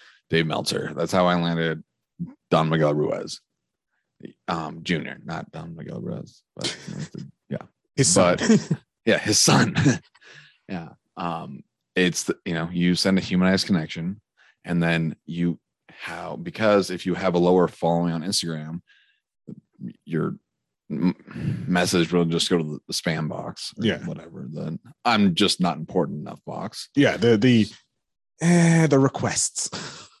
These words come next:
Speaker 1: Yeah, <laughs> exactly. So if you send meaningful comments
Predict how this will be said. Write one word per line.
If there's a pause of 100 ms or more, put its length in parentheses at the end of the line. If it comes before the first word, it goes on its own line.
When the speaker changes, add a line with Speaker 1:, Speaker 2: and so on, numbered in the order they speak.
(140)
Speaker 1:
Yeah,
<laughs>
exactly. (720)
So
if
you
send
meaningful (120)
comments